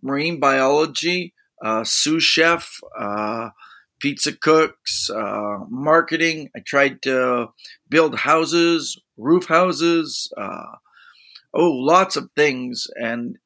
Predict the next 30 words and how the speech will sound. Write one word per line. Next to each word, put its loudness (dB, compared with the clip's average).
every 2
time 0
I -2
turned -4
right 0
back 2
to, -2
I 0
worked 0
in -4
a -6
packing -2
house. -2
I -4
did 4
all 4
sorts -2
of -6
menial -2
jobs, -4
but 2
I 4
just 2
kept 2
going 0
back 2
to -4
magic -2
'cause -4
that's 0